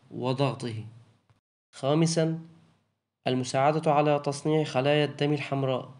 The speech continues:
تفرز الكلية هرمون يسمى الإريثروبويتين، المسؤول عن تصنيع خلايا الدم الحمراء في نخاع العظم. سادسًا،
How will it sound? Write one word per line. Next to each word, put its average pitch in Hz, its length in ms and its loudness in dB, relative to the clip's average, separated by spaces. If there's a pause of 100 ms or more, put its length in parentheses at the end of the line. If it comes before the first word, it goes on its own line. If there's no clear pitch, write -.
(880)
تفرز 139 360 2
الكلية 156 500 4
هرمون 156 360 6
يسمى 156 480 2
الإريثروبويتين، 143 1080 0 (1120)
المسؤول 139 440 6
عن 151 240 6
تصنيع 156 480 4
خلايا 143 440 4
الدم 143 320 0
الحمراء 135 600 -2 (420)
في 147 180 -2
نخاع 135 420 2
العظم. 117 380 -4 (1080)
سادسًا، 160 560 0